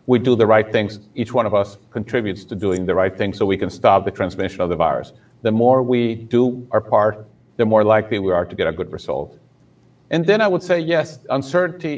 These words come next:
is, is horrible. I, I don't like it. Nobody does. We all love our s-, lives that are structured. We know what to expect. We know what's gonna happen. And right now we're living in a little bit of a,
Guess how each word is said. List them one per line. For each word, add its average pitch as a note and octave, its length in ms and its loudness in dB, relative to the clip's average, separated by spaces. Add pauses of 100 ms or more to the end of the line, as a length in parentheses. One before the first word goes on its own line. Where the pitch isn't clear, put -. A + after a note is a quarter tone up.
is, C3 440 -4 (120)
is C#3 200 -4
horrible. C#3+ 720 0
I, A#2 360 -4 (260)
I G2+ 120 4
don't A#2+ 260 2
like A#2 240 2
it. C#3 200 -4
Nobody A#2+ 280 2
does. B2 340 0
We A#2 180 0
all B2 380 4 (260)
love A#2+ 280 4
our B2 80 4
s-, - 260 -8
lives A#2 320 0
that A2+ 100 0
are G2+ 100 0
structured. C3+ 640 -2
We E2+ 120 -6
know G#2 240 2
what B2 240 -2
to B2 60 0
expect. A#2 500 2
We F2+ 80 -4
know G#2+ 200 4
what's A#2+ 220 0
gonna A2+ 180 -2
happen. A2+ 480 0 (320)
And B2 140 -2
right D#3+ 180 4
now D#3 220 0
we're C#3 160 0
living D#3 300 -2
in D3 100 -2
a C#3 80 0
little E3 220 0
bit E3 100 2
of D3 120 2
a, C#3 300 0